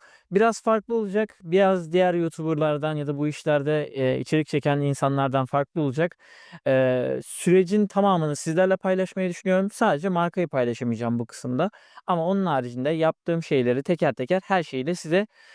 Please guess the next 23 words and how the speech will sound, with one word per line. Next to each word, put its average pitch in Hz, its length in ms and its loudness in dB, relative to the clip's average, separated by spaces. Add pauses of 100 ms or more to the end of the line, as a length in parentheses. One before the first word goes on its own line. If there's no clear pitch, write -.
(200)
paylaşıyor 180 480 0
olacağım. 117 340 -4
Şimdi 214 260 2
öncelikle 202 680 2 (480)
bu 208 100 2
süre 196 220 4
zarfında 170 460 0
neler 175 260 0
yaptım? 160 440 -4 (240)
Eee, 139 260 2
bir 196 180 0
limited 202 380 0
şirket 127 380 -4
kurdum. 139 360 0 (420)
Şahıs 202 340 2
şirkette 185 480 0
kurulabilir 208 520 0
fakat 185 380 -2
ben 175 120 2
ortaklı 170 540 -2
olarak 143 360 0
kurduğum 135 380 -2
için 208 280 -2